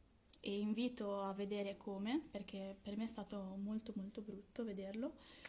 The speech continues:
e viene ingravidata e le viene tolto il vitello e, ehm, si prende il latte che dovrebbe essere del vitello. Sono delle cose molto scioccanti da vedere e anche se magari si sanno in teoria,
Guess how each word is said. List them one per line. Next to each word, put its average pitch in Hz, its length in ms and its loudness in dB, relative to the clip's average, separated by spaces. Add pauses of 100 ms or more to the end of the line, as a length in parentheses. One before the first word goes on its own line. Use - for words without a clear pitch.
(340)
e 226 320 8
viene 247 180 10
ingravidata 240 840 8
e 220 400 6
le 226 140 8
viene 220 240 4
tolto 220 320 4
il 208 80 2
vitello 220 680 4 (1080)
e, 277 100 6
ehm, 196 600 2
si - 160 4
prende 214 300 2
il 247 60 4
latte 220 300 2
che 233 100 -2
dovrebbe 196 340 -2
essere 196 280 0
del 190 140 -2
vitello. - 540 -6 (1200)
Sono 226 380 4
delle 226 200 4
cose 247 220 6
molto 220 480 8
scioccanti 196 640 0
da 190 120 -2
vedere 185 640 -2
e 208 320 6
anche 269 320 8
se 254 100 12
magari 214 320 6
si 220 160 4
sanno 214 240 4
in 208 120 0
teoria, 254 600 6